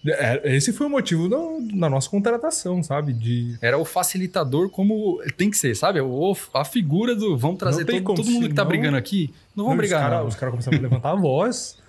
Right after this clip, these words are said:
Speaker 1: A gente viu uma vez que era uma reunião deles e a gente tava
Speaker 2: <laughs> O
Speaker 1: junto.
Speaker 2: negócio era tenso.
Speaker 1: A galera começou, "Caraca, mano, você só trabalha aí, velho.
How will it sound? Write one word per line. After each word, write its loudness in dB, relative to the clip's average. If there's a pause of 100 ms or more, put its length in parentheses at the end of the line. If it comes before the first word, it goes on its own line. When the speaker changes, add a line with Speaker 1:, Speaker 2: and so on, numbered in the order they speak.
(260)
Speaker 1:
A 2
gente 0
viu 0
uma 0
vez 0
que -6
era -2
uma 0
reunião 2
deles 0
e 0
a 0
gente 0
tava 0
Speaker 2:
<laughs> 0
O -
Speaker 1:
junto. 0
Speaker 2:
negócio 2
era 0
tenso. -2
Speaker 1:
A 0
galera 2
começou, 0
"Caraca, 0
mano, 0
você -2
só -4
trabalha 0
aí, 2
velho. 0